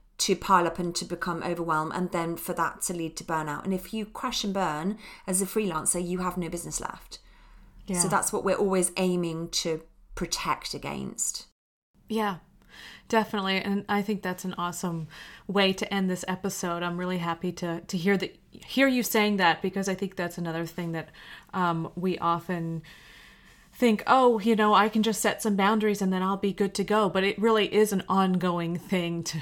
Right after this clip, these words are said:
Speaker 2: <laughs> to have to work on. It doesn't just
Speaker 1: Mm.
Speaker 2: stop there. Yeah.
Speaker 1: Yeah, for sure.
Speaker 2: Well, thanks so much for these great tips, Sarah.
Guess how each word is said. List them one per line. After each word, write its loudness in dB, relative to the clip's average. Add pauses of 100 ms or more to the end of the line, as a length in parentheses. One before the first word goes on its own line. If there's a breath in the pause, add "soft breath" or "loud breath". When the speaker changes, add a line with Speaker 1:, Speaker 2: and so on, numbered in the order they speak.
(120)
Speaker 2:
<laughs> -10
to -4
have 2
to 0
work -2
on. -4
It -12
doesn't -4
just -2 (140)
Speaker 1:
Mm. -14
Speaker 2:
stop -6
there. -10 (540)
Yeah. -10
Speaker 1:
Yeah, -8 (280)
for -12
sure. -8 (800 loud breath)
Speaker 2:
Well, 2
thanks -2
so 2
much 0
for 0
these 0
great -2
tips, -4
Sarah. -2